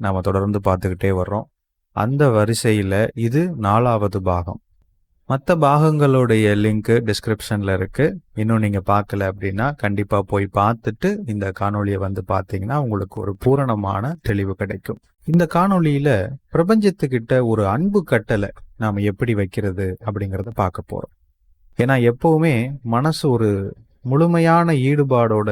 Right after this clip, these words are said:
ஒரு இணக்கத்தோட நாம ஒரு விஷயத்த பிரபஞ்சத்துக்கிட்ட கேட்கும்போது தான் அது அதை போய் சேரும். ஆனா, அதை எப்படி செய்யறது அப்படிங்கிறதுல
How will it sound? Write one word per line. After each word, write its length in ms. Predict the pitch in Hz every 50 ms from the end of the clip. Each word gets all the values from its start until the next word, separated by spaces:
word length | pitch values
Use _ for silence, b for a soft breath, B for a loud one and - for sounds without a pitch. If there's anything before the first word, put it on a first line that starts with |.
| 107 120
ஒரு 180 | 120 113 107 107 104
இணக்கத்தோட 680 | 110 131 156 165 - - 156 131 - - 135 139 143 143
நாம 280 | 131 113 104 98 98 95
ஒரு 120 | 95 95
விஷயத்த 420 | 95 101 95 - 135 123 117 - 104
பிரபஞ்சத்துக்கிட்ட 800 | 98 - 104 101 107 113 113 113 104 101 107 95 98 90 87 85 -
கேட்கும்போது 640 | - - 143 139 - - 123 110 98 98 98 95 98
தான் 260 | 95 107 101 95 92 98 - _ _ _ _ _ b b b b
அது 160 | 190 185 170
அதை 160 | 156 131 113 104
போய் 220 | 98 - 123 127 -
சேரும். 400 | - - 113 104 101 - - _ _ _ _ _ _ _ _ - _ _ _ _ -
ஆனா, 260 | - 165 170 160 143 151 160 -
அதை 180 | - 135 135 131
எப்படி 300 | 127 143 147 - 254 233 208
செய்யறது 460 | - - 143 139 143 135 131 117 123 120
அப்படிங்கிறதுல 600 | 104 101 104 104 107 101 98 104 104 127 127